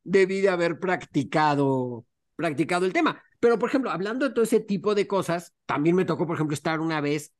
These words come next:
en el lanzamiento de la moneda en un partido de, de fútbol americano entre los Vikingos de Minnesota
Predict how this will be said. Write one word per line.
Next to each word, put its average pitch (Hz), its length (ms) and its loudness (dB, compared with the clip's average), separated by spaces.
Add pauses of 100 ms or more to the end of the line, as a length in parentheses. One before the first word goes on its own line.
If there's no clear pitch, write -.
en 135 180 -2
el 131 80 -2
lanzamiento 139 720 -2
de 135 100 0
la 117 100 -2
moneda 123 440 -6
en 127 100 -2
un 131 140 -2
partido 123 600 -2
de, 101 340 -4 (380)
de 113 260 -2
fútbol 143 340 2
americano 135 580 -2
entre 127 240 -4
los 107 240 -4
Vikingos 131 500 0
de 123 100 -6
Minnesota 123 720 -4